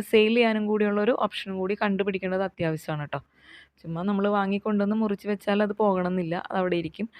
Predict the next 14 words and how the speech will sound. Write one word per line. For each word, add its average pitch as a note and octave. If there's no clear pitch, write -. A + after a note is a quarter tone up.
ഡെഡായി G3
പോകും. D3
അപ്പോൾ, -
അപ്പോൾ G3
നമ്മൾ F3
അതിന് E3+
വേണ്ടിയിട്ട് F#3
ഉള്ള A3
മറ്റുള്ള G3+
കാര്യങ്ങൾ F3+
എങ്ങനെയാണ് E3+
അതുകൂടി F#3+
ഒന്ന് E3+
ഞാൻ F3